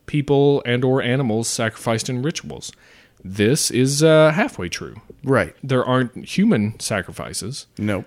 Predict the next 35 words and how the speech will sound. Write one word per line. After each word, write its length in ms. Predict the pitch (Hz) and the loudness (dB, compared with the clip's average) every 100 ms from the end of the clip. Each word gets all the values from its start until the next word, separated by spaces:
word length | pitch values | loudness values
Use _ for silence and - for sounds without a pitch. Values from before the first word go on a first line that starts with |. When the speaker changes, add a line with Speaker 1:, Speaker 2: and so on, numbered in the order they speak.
| _ 113 | _ -10
Speaker 1:
But, 460 | 110 113 113 - | 2 4 4 2
uh, 260 | 123 117 117 | 2 4 2
there, 440 | 117 120 117 113 | 0 0 2 2
there's 220 | 110 113 107 | 0 -2 -2
surely 400 | - 160 127 117 | 0 0 2 2
animal 240 | 151 98 | 0 -2
sacrifices 800 | - 101 95 - 87 85 85 87 | -4 -6 -8 -10 -8 -8 -10 -10
that 140 | 104 98 | -6 -4
are 60 | |
going 300 | 95 95 95 | -4 -4 -4
on, 300 | 95 95 98 | -4 -4 -4
and, 340 | - 101 101 101 | -4 -4 -2 -2
um, 380 | 101 98 101 - _ _ _ _ _ _ | -2 -2 -6 -12 _ _ _ _ _ _
they 180 | 131 120 | -2 0
sacrifice 580 | - 165 165 139 117 - | 0 0 -2 -2 -2 -2
animals 500 | 127 131 113 101 - - - | -2 0 0 -2 -8 -14 -20
for 240 | - - 107 | -8 -4 -2
certain 640 | - - 175 170 147 131 | 0 2 2 0 0 2
loa. 440 | 117 123 71 - - _ _ | 4 4 2 -6 -18 _ _
Not 220 | 110 139 | 2 4
all 200 | 185 139 | 6 6
of 120 | 95 | 4
them, 200 | 92 98 - - | 0 -6 -6 -2
but 160 | 104 | -2
certain 360 | - 139 135 139 | 2 2 2 0
ones, 460 | 127 101 98 - - | 2 0 -2 -4 -4
uh, 220 | 113 107 | -2 -2
in 180 | - 110 | 0 0
the 80 | 110 | 0
rituals 760 | 120 123 - 98 92 95 - - - _ | 2 2 0 -2 -2 -2 -6 -8 -20 _
require 600 | 143 127 - 117 107 101 | -2 -2 2 4 4 4
sacrificial 920 | 98 - 107 - - 107 - 101 95 - | 2 0 -2 -4 -6 -4 -2 -2 -4 -4
animals 440 | 113 104 85 82 95 | -2 -2 -4 -8 -8
in 120 | 90 | -8
there. 200 | 76 | -10